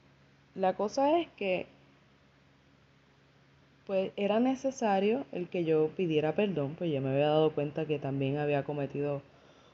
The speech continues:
unos errores, pero ese no era el perdón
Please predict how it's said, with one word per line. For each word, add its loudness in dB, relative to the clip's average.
unos -2
errores, 2
pero 2
ese 0
no 4
era 4
el 2
perdón 0